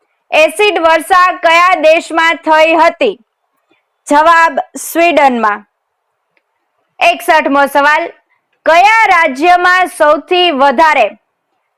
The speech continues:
કપાસનું ઉત્પાદન થાય છે? જવાબ, મહારાષ્ટ્રમાં. બાસઠમો સવાલ, તાજમહેલનું શરણ થવાનું કારણ કયું છે?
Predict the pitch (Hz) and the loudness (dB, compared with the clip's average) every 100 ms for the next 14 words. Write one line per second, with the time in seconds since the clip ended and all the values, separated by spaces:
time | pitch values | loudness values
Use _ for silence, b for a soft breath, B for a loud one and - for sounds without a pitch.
0 | - 320 339 370 370 359 359 381 320 294 | -4 -2 0 0 0 -2 0 2 0 -4
1 | - 320 320 302 330 339 330 302 302 302 | -2 -2 0 0 0 0 -4 -2 0 -2
2 | - 262 202 _ _ _ _ _ _ _ | -2 -4 -4 _ _ _ _ _ _ _
3 | - 285 320 330 302 - - 254 277 285 | -2 0 2 0 -2 -10 -6 -2 0 2
4 | 294 269 262 - 233 208 214 _ _ _ | 2 0 -2 -8 -6 -6 -8 _ _ _
5 | _ _ _ _ _ _ _ _ - 294 | _ _ _ _ _ _ _ _ -4 -2
6 | 330 330 302 285 262 254 277 277 302 - | -2 0 -2 0 -2 0 2 2 0 -4
7 | - _ _ _ - 302 370 349 359 359 | -16 _ _ _ -2 0 0 0 -2 2
8 | 349 359 370 381 392 392 - - - 330 | 2 2 2 2 2 0 -6 -10 -2 0
9 | 349 269 190 - _ _ _ _ _ _ | 2 -2 -6 -18 _ _ _ _ _ _
10 | - 294 320 370 370 392 370 294 294 359 | -6 -2 2 0 0 0 0 0 2 0
11 | 370 330 - 339 392 349 - 254 185 | -2 -4 0 0 2 -2 -2 -4 -4